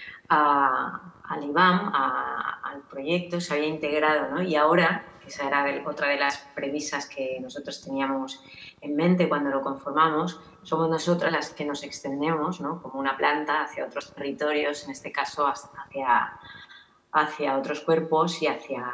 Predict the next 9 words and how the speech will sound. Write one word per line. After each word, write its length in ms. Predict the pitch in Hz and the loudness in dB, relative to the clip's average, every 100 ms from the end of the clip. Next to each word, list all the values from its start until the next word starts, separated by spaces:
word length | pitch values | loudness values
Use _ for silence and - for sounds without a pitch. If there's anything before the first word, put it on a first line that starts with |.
| 127 | -6
y 80 | 139 | -6
hacia 220 | - 135 | -6 -8
el 120 | - | -4
tea, 300 | 156 135 - - - | 0 0 -2 -12 -20
¿no? 120 | - _ _ - - - - - - _ | -20 _ _ -16 -14 -14 -14 -16 -20 _
Eh, 480 | 180 180 175 175 170 165 165 - - - _ _ _ _ _ _ | 8 10 10 10 8 6 -2 -6 -10 -20 _ _ _ _ _ _
radicantes 760 | 185 196 190 208 226 240 247 | 4 6 6 4 4 2 2
es 260 | 233 220 - | 0 0 -2
un, 960 | 202 196 185 180 175 170 160 156 151 | -2 2 4 6 6 4 0 -4 -8